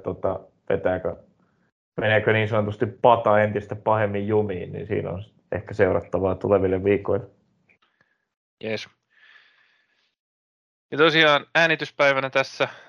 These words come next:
Speaker 2: otetaan sekin vielä tästä, tota, nyt tosiaan niin kuin vihjattiin, niin tätä säilymistaistoa todennäköisesti vielä saadaan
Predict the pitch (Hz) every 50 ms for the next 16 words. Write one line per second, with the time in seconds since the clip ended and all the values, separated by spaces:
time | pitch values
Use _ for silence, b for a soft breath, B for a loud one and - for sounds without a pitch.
0 | B B - 117 107 - 107 110 107 - 113 107 117 104 107 107 104 104 104 -
1 | 113 107 107 - - - 107 - - 113 107 _ - 110 107 107 107 107 107 -
2 | - _ _ _ _ _ _ _ - 110 110 - - 113 107 101 113 107 107 107
3 | 107 107 107 110 110 117 135 127 117 120 110 - _ - 107 104 107 104 101 -
4 | 107 - - - - 120 117 113 113 107 104 101 - - 110 107 107 - - -
5 | 101 101 - 110 113 117 113 107 104 104 - 104 104 110 101 - - 101 98 104
6 | 101 98 104 - - 131 131 127 120 110 104 104 104